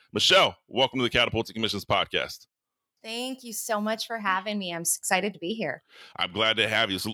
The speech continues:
Speaker 1: so let's jump into this, Michelle. I have, I thought originally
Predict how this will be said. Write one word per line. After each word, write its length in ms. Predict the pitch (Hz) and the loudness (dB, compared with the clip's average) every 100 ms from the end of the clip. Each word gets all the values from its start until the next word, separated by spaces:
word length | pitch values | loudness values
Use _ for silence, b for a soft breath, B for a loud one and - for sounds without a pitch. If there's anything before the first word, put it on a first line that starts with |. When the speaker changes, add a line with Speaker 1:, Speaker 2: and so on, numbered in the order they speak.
| - | -6
Speaker 1:
so 160 | 117 156 | -2 0
let's 160 | - | 2
jump 240 | - 214 117 | 2 2 2
into 140 | 98 | 0
this, 140 | 92 | -4
Michelle. 380 | 98 87 110 104 B B B B - - | -4 0 2 2 B B B B -20 0
I 340 | 147 156 214 | 4 6 6
have, 300 | 226 214 175 - - - - | 4 0 -2 -10 -20 -6 4
I 140 | 180 | 4
thought 320 | 208 143 120 | 4 4 6
originally 580 | 120 110 101 98 107 | 4 2 2 0 -2